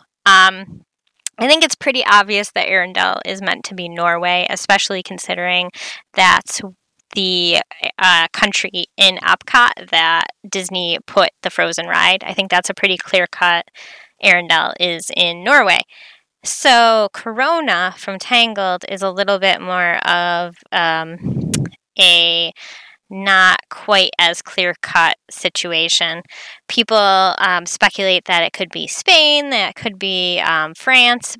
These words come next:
but I think the strongest argument is that it takes place in Germany, um, mainly based on things like the architecture style and, um, some of the,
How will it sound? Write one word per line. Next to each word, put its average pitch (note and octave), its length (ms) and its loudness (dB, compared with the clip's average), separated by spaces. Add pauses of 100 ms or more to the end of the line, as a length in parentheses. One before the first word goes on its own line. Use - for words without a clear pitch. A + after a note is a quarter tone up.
(120)
but F#3+ 340 4
I A3 120 2
think - 380 -6
the B3 120 -6
strongest A3+ 800 0
argument F#3 720 -2
is F3 480 -2
that E3+ 300 4 (140)
it F3+ 200 -4
takes - 260 -4
place E3 460 -6
in E3 180 -12
Germany, D#3 560 -6 (560)
um, D#3+ 380 -2 (120)
mainly A3+ 560 2
based G3 460 0
on F#3 420 0
things F3 600 -4
like E3 680 -4 (160)
the E3+ 400 -2
architecture - 640 -2
style E3 600 0 (100)
and, E3 640 -4 (560)
um, D#3+ 440 -4
some G3 300 -2
of E3+ 240 -2
the, E3 540 -2